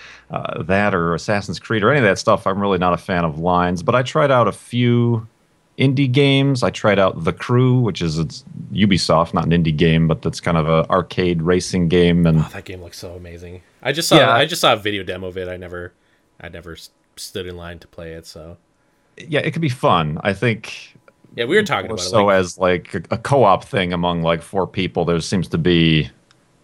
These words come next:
Speaker 1: where, say, the games that, like, me and Beef play, it's kinda lacking in, in the fun co-op stuff for, for racing games anyway.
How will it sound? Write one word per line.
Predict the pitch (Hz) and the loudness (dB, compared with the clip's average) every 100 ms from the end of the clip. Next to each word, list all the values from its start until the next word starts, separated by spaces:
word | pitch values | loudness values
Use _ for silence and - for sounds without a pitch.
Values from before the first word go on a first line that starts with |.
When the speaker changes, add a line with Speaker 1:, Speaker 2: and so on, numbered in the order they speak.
| - | 0
Speaker 1:
where, | 101 92 85 | 4 4 2
say, | - 98 85 | 2 2 2
the | 82 | 0
games | 80 87 85 82 80 - - - - _ _ - | 2 2 4 2 -2 -8 -10 -14 -18 _ _ -6
that, | 78 | -2
like, | 78 78 | 0 0
me | 85 82 | 0 0
and | 73 | 0
Beef | 82 - | -4 -4
play, | 101 78 78 | 0 2 2
it's | 73 | -2
kinda | - 80 | -4 -4
lacking | 73 82 - 85 76 | 0 -2 0 -2 -2
in, | 76 73 | -4 -4
in | 85 | -4
the | 73 | -4
fun | - 110 85 78 | 0 0 0 -2
co-op | - 104 82 78 | 0 2 2 2
stuff | - 92 78 | -2 -2 -2
for, | - - 85 76 | -6 -8 -6 -6
for | - | -4
racing | 90 143 127 85 | 0 0 2 0
games | 85 76 | 0 0
anyway. | 82 80 82 | -2 0 0